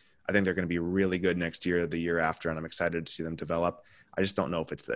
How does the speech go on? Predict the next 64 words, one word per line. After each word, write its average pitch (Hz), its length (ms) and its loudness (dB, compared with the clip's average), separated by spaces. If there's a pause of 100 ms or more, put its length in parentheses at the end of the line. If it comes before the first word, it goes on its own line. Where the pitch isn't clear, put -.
it's, - 360 -2 (120)
it's - 180 -8
their 62 160 -2
year, 55 260 -4
especially - 380 4
since 87 200 -2
they 82 80 0
have 76 100 -2
the 78 80 -2
Clippers - 380 -6
coming 67 260 -10
up, - 180 -12 (400)
um, 67 400 -8
if - 100 -12
the - 80 -6
Clippers - 340 -6
can 76 120 -12
get 76 140 -6
by 71 120 -4
the 71 80 -8
Mavs. 76 520 -4
The 123 140 12
other 151 160 12
note 107 260 10
was 110 200 6
we 110 100 6
had 110 120 10
a 107 40 8
great, 117 340 8 (360)
or 110 140 4
I'm 85 200 0
gonna 113 160 8
save 101 200 6
this 90 140 0
for 90 120 0
Bubble, 78 380 0 (380)
but 101 220 4 (680)
you 104 100 2
get 117 140 4
to - 60 -4
see - 180 2
players 113 380 2
right 87 120 0
after 87 220 -2
the 82 100 -10
game. 87 160 -4
It's - 120 -8
hilarious. 85 480 -6 (120)
All 117 80 10
right, 101 140 8 (180)
next 120 300 4
one. 98 240 4 (380)
Uh, 92 360 6 (100)
who 135 140 6
do 135 80 8
you 120 120 8
think 87 240 -2
is 73 140 -4
hot, 76 240 -4
Mike? 82 160 -2
Who's 113 220 0
hot 101 220 4
in 90 60 -6
the, 87 240 0